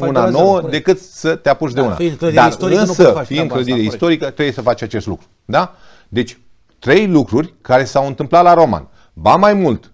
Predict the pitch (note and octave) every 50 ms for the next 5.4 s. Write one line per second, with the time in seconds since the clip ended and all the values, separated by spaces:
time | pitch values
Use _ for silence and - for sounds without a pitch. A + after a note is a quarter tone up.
0 | _ _ _ _ - A2+ G#2+ G#2 G2+ G2 G2 F#2 F#2 E2 F#2+ G2 A2 A2+ B2+ E3
1 | F3 F3+ G3+ G3 F3+ F#3+ F#3 E3 C#3+ - - - D#3+ D3 D3 C#3 - C#3+ C#3+ A#2+
2 | - - C#3+ C#3 B2 - - A2 - B2 A#2 G#2+ - - A2+ A2 A2 A2 G2+ -
3 | - A2+ G#2+ - A#2 A2 G#2+ G#2 F#2+ - A2+ G#2+ G2 - G2+ F#2+ F2+ - A2 A#2+
4 | C#3 C3 D3+ D3+ C#3 B2+ A#2 A2 G#2+ - C#3+ C#3+ - D#3 C#3+ B2 C#3 B2+ - -
5 | C3 C3 - - C3+ B2 A#2+